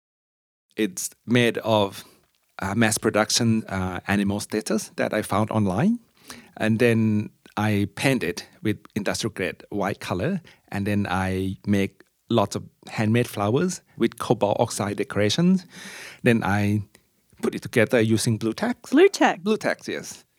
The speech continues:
Speaker 1: I thought I, maybe you didn't pick it up, but yes. <laughs>
Speaker 2: <laughs>
Speaker 1: Blue tack. And on top of that, I have a little deity made of, um, air dry clay. Combine them together, yes.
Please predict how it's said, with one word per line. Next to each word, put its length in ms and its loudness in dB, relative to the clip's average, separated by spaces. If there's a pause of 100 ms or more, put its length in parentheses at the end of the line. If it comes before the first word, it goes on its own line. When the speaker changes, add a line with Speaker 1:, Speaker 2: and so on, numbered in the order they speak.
(540)
Speaker 1:
I 100 -8
thought 300 -6
I, 140 -2 (100)
maybe 280 -4
you 80 -4
didn't 180 0
pick 140 -2
it 80 0
up, 160 2
but 160 0
yes. 240 -6
<laughs> 0 -
Speaker 2:
<laughs> 0 -
Speaker 1:
Blue 760 6
tack. 200 2
And 140 2
on 120 2
top 200 0
of 80 -6
that, 160 4
I 80 2
have 220 -2
a 20 0
little 240 2
deity 440 2
made 240 0
of, 300 0
um, 460 -2 (140)
air 140 2
dry 480 2
clay. 360 -2 (640)
Combine 240 -2
them 100 -2
together, 540 -4
yes. 380 -6